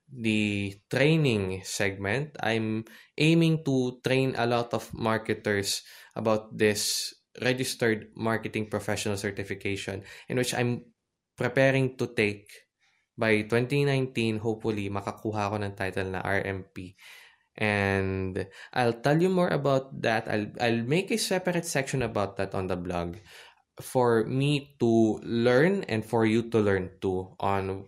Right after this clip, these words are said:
what I've experienced, because what's important here is that I share keepsakes for you to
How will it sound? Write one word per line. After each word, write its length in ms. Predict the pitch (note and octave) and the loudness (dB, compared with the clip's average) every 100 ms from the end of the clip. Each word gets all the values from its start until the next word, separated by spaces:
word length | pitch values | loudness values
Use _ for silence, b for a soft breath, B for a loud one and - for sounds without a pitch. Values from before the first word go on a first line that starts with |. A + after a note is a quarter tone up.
| _ | _
what 200 | G#2+ G2+ | -2 0
I've 120 | G2+ | -2
experienced, 460 | F#2+ - - F#2+ - | -4 -8 -12 -14 -12
because 400 | - - - - B B B | -8 -6 -6 -10 B B B
what's 200 | - C3 | -2 2
important 440 | D#3 D3+ C#3+ C#3 A#2+ | 2 2 2 2 -4
here 160 | - G#2 | -4 -4
is 160 | - | -4
that 160 | G#2+ G#2 | -8 -2
I 100 | A2 | -2
share 220 | A#2+ - A2+ | 0 0 -2
keepsakes 600 | - A#2+ - G2+ F#2+ - B B | -2 -6 -6 -6 -4 -6 B B
for 520 | - A#2+ A2+ G#2+ G#2+ B B | -4 2 4 2 0 B B
you 480 | C3 C3+ C3+ C#3 - _ | 2 4 2 -4 -16 _
to 300 | - A2+ A2 | 0 0 0